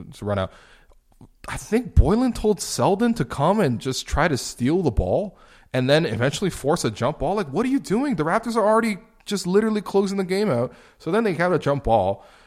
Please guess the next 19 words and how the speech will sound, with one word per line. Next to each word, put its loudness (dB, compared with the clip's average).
The -4
Bulls 6
win 4
the 0
jump -2
ball, 2
and 2
then 0
after -2
that, 0
Sampson -4
goes 2
for -2
a 2
dunk -2
at -8
the -2
last -2
second, -6